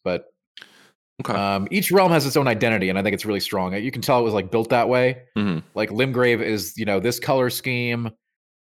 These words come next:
Speaker 1: and this kind of feel, whereas later you'll go to, like, a place like, you know, the mountain,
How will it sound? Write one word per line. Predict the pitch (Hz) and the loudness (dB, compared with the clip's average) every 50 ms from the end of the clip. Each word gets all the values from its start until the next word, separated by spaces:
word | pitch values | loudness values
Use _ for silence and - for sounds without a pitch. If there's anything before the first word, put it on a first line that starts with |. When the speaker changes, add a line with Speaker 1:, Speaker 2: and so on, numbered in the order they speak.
| _ _ _ - | _ _ _ -8
Speaker 1:
and | 107 104 101 98 | -6 -4 -2 0
this | 123 123 - | 0 0 0
kind | - 143 120 117 117 | 0 0 0 0 0
of | 107 | -2
feel, | - - - 120 117 117 113 110 110 113 110 110 110 110 107 107 107 | -4 -4 -2 0 0 2 2 4 4 4 4 2 2 2 2 0 -2
whereas | - 98 107 104 101 98 98 98 95 92 | -2 -2 0 0 2 2 2 0 0 0
later | 107 110 104 104 101 | 0 0 0 0 0
you'll | 101 101 98 | 0 -2 -2
go | 95 104 98 98 | -2 -2 -2 -2
to, | 95 | -2
like, | 92 92 95 92 | -4 -4 -4 -6
a | - | -8
place | - - - 120 113 - - | -8 -4 -4 -4 -2 -4 -4
like, | 90 87 - - | -6 -6 -8 -8
you | 92 | -6
know, | 90 85 85 82 _ _ _ _ _ _ _ _ _ - | -6 -6 -6 -8 _ _ _ _ _ _ _ _ _ -2
the | 98 95 | -2 0
mountain, | 92 95 101 101 98 101 95 - 104 101 101 101 101 107 104 | 0 0 2 2 0 0 -2 -2 -2 -2 -2 -4 -6 -8 -10